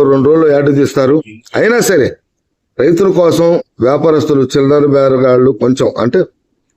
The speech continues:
బేరగాళ్ళు కొంచెం మార్కెట్ చెప్పండి ఏ రోజుకి ఆ రోజు అంటున్నారు కాబట్టి మీకోసం ఖచ్చితంగా వీడియో చేస్తున్నాను. ఈరోజు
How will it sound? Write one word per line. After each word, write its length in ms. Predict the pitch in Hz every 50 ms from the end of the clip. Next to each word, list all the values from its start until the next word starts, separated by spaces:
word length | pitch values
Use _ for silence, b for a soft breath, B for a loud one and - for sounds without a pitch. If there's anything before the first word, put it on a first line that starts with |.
| _ _
బేరగాళ్ళు 540 | 104 104 107 110 107 107 107 110 110 110 101 107
కొంచెం 220 | 104 98 107 104 95 90 92 98 104
మార్కెట్ 300 | 120 131 127 147 131 - -
చెప్పండి 360 | 127 120 - - 135 135 135 131 131
ఏ 40 | 127 135
రోజుకి 220 | 131 117 113 123
ఆ 20 | 120 120
రోజు 140 | 120 117 113 107 107 110
అంటున్నారు 360 | 110 107 117 131 127 117 107 113
కాబట్టి 300 | 110 104 107 95 - 175 170 - B B B B B _ - 131
మీకోసం 420 | 147 156 151 175 170 165 165 160 139 -
ఖచ్చితంగా 380 | 139 135 - - 156 147 139 127 131
వీడియో 160 | 139 143 120 113 113
చేస్తున్నాను. 440 | 107 - - 113 107 104 113 135 143 - _ _ _ _ _ _ _ _ _ _ _ _ _ _ _ _ _ _ _ _ _ _ _ _ - 127 131
ఈరోజు 300 | 143 170 196 202 185